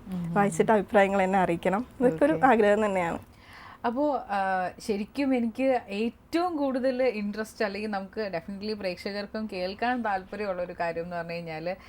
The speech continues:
Speaker 1: ആ, വിദ്യാസാഗർ സാറും അതുപോലെ തന്നെ ചിത്രാമ്മയും കൂടി ചേർന്നുണ്ടായ ആ ഒരു കവിതയിൽ ഒരു മൂന്നോ നാലോ ലൈൻസ് നമുക്ക് വേണ്ടിയിട്ട് നേരത്തെ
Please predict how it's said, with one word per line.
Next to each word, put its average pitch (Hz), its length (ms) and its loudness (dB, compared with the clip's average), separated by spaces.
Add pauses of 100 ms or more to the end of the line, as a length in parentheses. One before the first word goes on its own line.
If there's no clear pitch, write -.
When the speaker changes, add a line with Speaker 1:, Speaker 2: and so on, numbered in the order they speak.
(320)
Speaker 1:
ആ, 170 120 0
വിദ്യാസാഗർ 180 640 -2
സാറും 185 380 -2
അതുപോലെ 170 340 -4
തന്നെ 175 140 -6
ചിത്രാമ്മയും 170 580 -6
കൂടി 175 160 -4
ചേർന്നുണ്ടായ 160 680 -4
ആ 156 60 -2
ഒരു 170 220 -4 (380)
കവിതയിൽ 214 400 4
ഒരു 247 120 2
മൂന്നോ 247 400 2
നാലോ 254 300 4
ലൈൻസ് 233 460 0
നമുക്ക് 220 320 -2
വേണ്ടിയിട്ട് 196 380 -4
നേരത്തെ 214 360 -2